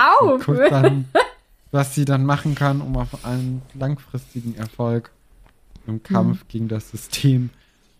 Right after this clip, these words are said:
Speaker 2: äh, zum Erfolg zu kommen. Also ich denke, da,
Speaker 1: Die
Speaker 2: da wird sie einfach jetzt gucken, ob es irgendwo ein Schlupfloch gibt, wo man dann den Hel-,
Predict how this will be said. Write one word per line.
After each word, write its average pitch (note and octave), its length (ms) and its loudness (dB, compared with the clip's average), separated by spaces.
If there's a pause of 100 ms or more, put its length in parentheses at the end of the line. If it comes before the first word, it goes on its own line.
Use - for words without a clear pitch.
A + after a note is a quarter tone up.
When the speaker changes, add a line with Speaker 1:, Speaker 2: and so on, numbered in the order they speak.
(100)
Speaker 2:
äh, G#2+ 300 -2 (360)
zum A2 100 -10
Erfolg A2+ 380 -6
zu - 120 -20
kommen. F2+ 400 -12 (100)
Also G2+ 160 -4
ich G2 100 -8
denke, G#2+ 260 0
da, G#2+ 80 -2
Speaker 1:
Die - 200 -6
Speaker 2:
da G#2 200 -2
wird A2 180 -2
sie A2+ 100 -4
einfach G2 380 -4
jetzt G#2 260 -4
gucken, G2 240 -10
ob F#2 140 -6
es - 120 -20
irgendwo G2+ 300 -6
ein F#2+ 60 -4
Schlupfloch - 520 -6
gibt, F2+ 200 -4 (580)
wo F#2+ 60 -2
man F2 220 2
dann E2 340 -2 (320)
den F2+ 100 -4
Hel-, F#2+ 180 -4